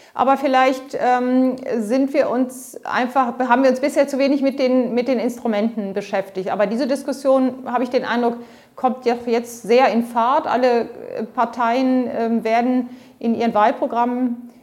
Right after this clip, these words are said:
ja jetzt dazu auch Vorschläge unterbreiten. Die großen Stiftungen haben sich dazu Gedanken gemacht. Also insofern, glaube ich, ist es einfach ein Thema, was jetzt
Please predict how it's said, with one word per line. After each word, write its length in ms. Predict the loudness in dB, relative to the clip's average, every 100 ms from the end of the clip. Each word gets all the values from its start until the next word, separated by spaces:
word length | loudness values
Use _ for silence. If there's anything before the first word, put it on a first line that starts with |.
| _ -6
ja 200 | -2 0
jetzt 320 | 0 -2 0
dazu 340 | -2 0 0
auch 140 | 0 0
Vorschläge 580 | 0 0 0 2 2
unterbreiten. 680 | 0 0 -4 0 0 0 -2
Die 100 | -4
großen 260 | -2 -2 -4
Stiftungen 480 | -4 -2 -2 -2 -2
haben 140 | -2
sich 100 | -2
dazu 280 | -4 -6 -6
Gedanken 420 | -2 0 0 -2
gemacht. 360 | -2 -4 -6 -6
Also 200 | -2 0
insofern, 360 | 0 0 0
glaube 200 | 4 2
ich, 80 | 2
ist 180 | -2 -2
es 120 | 0
einfach 220 | 0 2
ein 100 | 0
Thema, 220 | 2 2
was 200 | 2 2
jetzt 360 | 0 0 -2